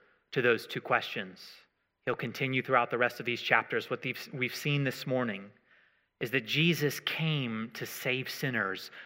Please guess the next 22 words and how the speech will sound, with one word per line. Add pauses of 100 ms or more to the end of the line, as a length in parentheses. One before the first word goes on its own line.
(180)
by
suffering
on
the
cross (360)
and
then
rising (180)
to
glory. (1200)
And
Jesus
calls
us (300)
to
follow
him (580)
first
in
suffering (920)
and
then